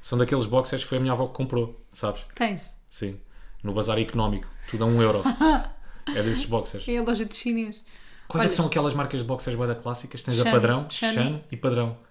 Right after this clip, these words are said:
Speaker 2: Padrão, não sei.
Speaker 1: Ah, há a Padrão. E há outra a imitar a Dolce gabana, que é Dulce Camino.
Speaker 2: <laughs>
Speaker 1: Mas
Speaker 2: É
Speaker 1: essa
Speaker 2: muito
Speaker 1: tá muito
Speaker 2: mais
Speaker 1: bem
Speaker 2: giro,
Speaker 1: esgalhada,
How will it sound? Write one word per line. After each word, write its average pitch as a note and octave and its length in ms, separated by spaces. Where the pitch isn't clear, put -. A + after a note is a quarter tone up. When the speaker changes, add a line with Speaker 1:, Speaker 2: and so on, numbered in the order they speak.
Speaker 2:
Padrão, A3+ 320
não G#3 140
sei. A3+ 300
Speaker 1:
Ah, G#3 240
há G#2 100
a G2+ 40
Padrão. A2 420
E B2 120
há C3 60
outra C#3+ 300
a C3 40
imitar C3 340
a B2+ 60
Dolce A#2+ 360
gabana, B2 520
que - 120
é A2 40
Dulce A2 460
Camino. F2+ 500
Speaker 2:
<laughs> - 1600
Speaker 1:
Mas C#3 200
Speaker 2:
É C4 60
Speaker 1:
essa B3+ 140
Speaker 2:
muito D#4+ 80
Speaker 1:
tá D4 80
muito D#4 120
Speaker 2:
mais D#4+ 120
Speaker 1:
bem - 100
Speaker 2:
giro, F4 160
Speaker 1:
esgalhada, F4+ 220